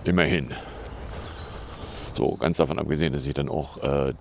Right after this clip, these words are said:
den L T E mal ausgemessen habe. So, ja, also wenn ich da mehrere Geräte drauf werfe,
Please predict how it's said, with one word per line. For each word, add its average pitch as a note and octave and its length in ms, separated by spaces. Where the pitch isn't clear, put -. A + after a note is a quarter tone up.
den C#2 760
L D#2 160
T - 120
E F2 120
mal E2 160
ausgemessen C2+ 560
habe. C#2 180
So, - 120
ja, C#2 220
also D#2 200
wenn D2 60
ich C#2+ 80
da C2 120
mehrere C#2+ 380
Geräte D2 360
drauf C#2 320
werfe, D2 360